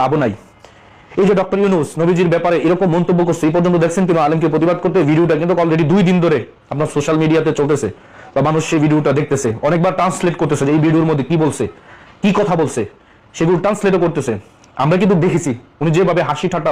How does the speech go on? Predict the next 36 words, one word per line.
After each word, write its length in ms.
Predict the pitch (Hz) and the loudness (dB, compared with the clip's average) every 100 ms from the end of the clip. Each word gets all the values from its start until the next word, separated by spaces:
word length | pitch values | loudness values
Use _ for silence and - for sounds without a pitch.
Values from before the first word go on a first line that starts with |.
| 127 - | -2 -2
সামনে 160 | 170 165 | 0 2
যে 40 | 170 | 0
দর্শকগুলো 340 | 180 165 165 180 | 0 -2 0 0
বসে 120 | 190 202 | 0 0
আছে 100 | 247 254 - - | -2 -6 -18 -4
তারাও 180 | 175 208 220 | 0 0 0
হাসি 140 | 202 185 | -2 -4
ঠাট্টা 160 | 180 170 | -2 -2
ভাবে 120 | 165 | 0
সেইগুলো 220 | 165 165 151 | 0 0 0
নিতেছে, 280 | 151 143 113 - - - - 139 | 0 -2 -4 -8 -14 -20 -8 -2
মানে 100 | 175 | 0
একবার 160 | 185 202 165 | 0 0 -2
হাসি 180 | - 220 | -4 -2
তামাশা 240 | 208 185 165 | -2 -2 0
করে 100 | 147 165 | 0 2
নবীজিকে 280 | 180 180 175 | 0 0 0
একজন, 280 | 160 190 202 165 | 2 0 0 -2
মানে 100 | 165 180 | -2 0
একদম 280 | 208 175 208 160 - - - | -2 0 0 -2 -8 -12 -2
একজন 160 | 170 180 | 0 2
ব্যবসায়ী, 340 | 180 190 180 160 | 0 0 -2 -2
মানে 80 | 160 170 | 0 0
নবীজি 160 | 180 185 | 2 0
আগে 100 | 190 | 0
চাকরি 200 | 147 180 196 | -2 0 0
করতো 160 | 175 160 | 0 -2
মা 60 | 151 | 0
খাদিজার 300 | 156 156 151 | 0 0 0
এখানে, 180 | 139 113 - - - - - - - | 0 -4 -8 -20 -20 -20 -20 -14 -2
আম্মাজান 280 | 147 180 185 | 0 2 0
খাদিজার 280 | 185 185 196 | 0 2 2
এখানে 140 | 190 185 | 2 2
নবীজি 160 | 190 196 202 | 2 2 0
চাকরি 200 | 175 220 | -2 0
করতো 200 | 214 - | 0 0